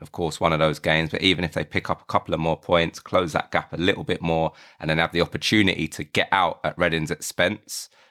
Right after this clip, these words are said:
psychologically, that could be absolutely huge. And in terms of, again, a, a team moving in the right direction, although they're still down in that bottom three, I'd certainly say Barnsley, um, are the ones at the moment that probably look more likely to pick up more points between now and the end of the season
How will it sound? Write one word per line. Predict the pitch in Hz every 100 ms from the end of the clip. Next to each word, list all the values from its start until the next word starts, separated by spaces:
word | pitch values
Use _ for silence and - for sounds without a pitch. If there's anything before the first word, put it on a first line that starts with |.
| _
psychologically, | - 101 87 - 95 87 - -
that | 76 76
could | - -
be | - -
absolutely | 76 - - 78 76 71 71
huge. | 82 78 65
And | 73
in | 71
terms | - 85 78
of, | 76 71 - - _ -
again, | - 87 76
a, | - - -
a | -
team | - 101 85
moving | 95 92 80 80 -
in | 95
the | 87
right | 80 80 -
direction, | 78 76 78 - 87
although | 80 85
they're | 80
still | - - 76
down | - 78 78
in | 73
that | -
bottom | 76 - 69
three, | - 71 73 - - _ _
I'd | 73
certainly | - 82 76 73
say | - 73
Barnsley, | - 78 76 73 73 71 67
um, | 71 69 69 69 71 -
are | 80
the | 73
ones | 78 76 - -
at | 82 -
the |
moment | 76 82 73 69 85 _ _ _ _
that | - -
probably | 82 76
look | 71 82
more | 78 78
likely | 78 80 -
to | -
pick | - 87 -
up | -
more | 80 87 80
points | - 80 76
between | - - 73
now | 78 78
and | 76
the |
end | 76
of | 73
the | 76
season | - 80 73 71 71